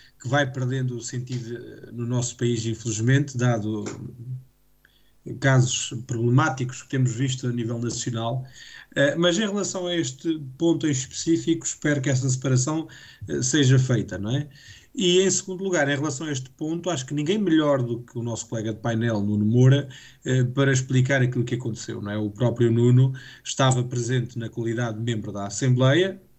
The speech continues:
ele mesmo pediu que se enviasse a ata da reunião para o Ministério Público para, para se investigar, e, portanto, acho que vou resguardar aqui o meu tempo que resta neste ponto para responder, eh, depois a intervenções, eh,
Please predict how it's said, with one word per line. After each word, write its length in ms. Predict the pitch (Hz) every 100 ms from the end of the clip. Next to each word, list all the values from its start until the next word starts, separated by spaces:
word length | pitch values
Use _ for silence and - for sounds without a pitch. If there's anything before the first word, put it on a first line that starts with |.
| -
ele 240 | 170 175
mesmo 400 | 160 160 135 117 -
pediu 480 | 127 139 151 110 - - - _ _
que 80 |
se 240 | - 143 147
enviasse 560 | 127 156 156 127 - -
a 180 | 139 151
ata 180 | 139 131
da 160 | 127
reunião 440 | 127 120 139 151 120
para 180 | 113 113
o 40 |
Ministério 440 | 113 110 127 117 113
Público 520 | 156 120 107 - - -
para, 520 | 120 110 107 101 98
para 140 | - 98
se 160 | -
investigar, 640 | 104 - 156 143 160 190 190 - - - - -
e, 60 | 208
portanto, 300 | - 190 190
acho 200 | 175 -
que 80 |
vou 200 | 160 170
resguardar 560 | 151 135 147 147 151 151
aqui 260 | 196 131 147
o 40 |
meu 180 | 143 135
tempo 640 | 131 143 135 151 151 131
que 120 | 127 131
resta 340 | 131 127 127
neste 240 | 131 127
ponto 240 | - 151 143
para 160 | -
responder, 600 | 127 - - 117 120 123 127 - - _ -
eh, 120 | 117
depois 340 | 107 117 120 123
a 20 |
intervenções, 880 | 117 113 113 107 117 113 110 - -
eh, 260 | 101 95